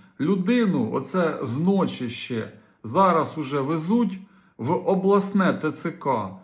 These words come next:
щоб начальник обласного Т Ц К сказав, що далі з ним робити. От скажіть, будь ласка, друзі, як бути людині, в якої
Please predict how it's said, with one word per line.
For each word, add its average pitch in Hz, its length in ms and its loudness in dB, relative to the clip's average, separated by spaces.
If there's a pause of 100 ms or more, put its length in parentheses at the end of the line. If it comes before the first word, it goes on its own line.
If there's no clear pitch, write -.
щоб 185 400 0 (260)
начальник 180 640 0
обласного 170 520 0
Т 156 140 -4
Ц 175 160 -10
К 208 240 -2
сказав, 180 560 0
що - 220 -6
далі 160 340 0
з 139 60 -8
ним 151 200 -2
робити. 113 520 -4 (460)
От 165 120 -4
скажіть, 220 400 2
будь 190 160 0
ласка, 139 360 2
друзі, 117 500 0
як 180 380 2
бути 185 380 0
людині, 147 600 0
в 104 180 -8
якої 135 800 0